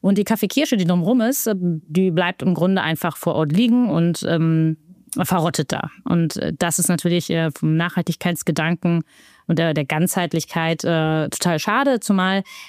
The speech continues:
diese Kaffeekirsche halt auch Koffein mitbringt, ähm, also nahezu genauso viel und es halt auch einen anderen Geschmack. Es ist halt nicht sehr kaffeeähnlich, sondern es ist ein anderer Geschmack, aber der, der Koffeinanteil ist trotzdem drin.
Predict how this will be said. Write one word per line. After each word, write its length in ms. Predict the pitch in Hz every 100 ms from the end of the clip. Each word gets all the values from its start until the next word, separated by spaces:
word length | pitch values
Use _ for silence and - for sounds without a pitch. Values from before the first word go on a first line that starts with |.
| _ 180
diese 400 | 170 180 175 165
Kaffeekirsche 840 | - 185 180 160 - 220 - 196
halt 220 | 180 170 -
auch 340 | 202 226 -
Koffein 460 | - 160 - 170 175
mitbringt, 560 | 180 175 185 196 247 226
ähm, 420 | 185 175 175 175
also 160 | 156 147 - - -
nahezu 520 | - 50 160 165 -
genauso 340 | 160 160 180 196
viel 180 | 220 185
und 120 | 160
es 100 | -
halt 140 | 175
auch 220 | 170 175 - _ - _ _ _ _ _ _ _ _ _ _ _
einen 320 | 202 180 190 -
anderen 440 | 185 226 220 185
Geschmack. 340 | 180 - 240
Es 120 | 156 -
ist 60 |
halt 120 | 180
nicht 100 | 175
sehr 140 | - 170
kaffeeähnlich, 560 | 202 214 233 214 226
sondern 180 | 202 185
es 60 | 175
ist 100 | 185
ein 60 |
anderer 280 | - 226 233
Geschmack, 320 | 196 - 214
aber 140 | 190 175
der, 220 | 175 165
der 200 | 160 -
Koffeinanteil 680 | - 180 - 208 202 196 180
ist 120 | -
trotzdem 400 | - 196 - 139
drin. 300 | 135 131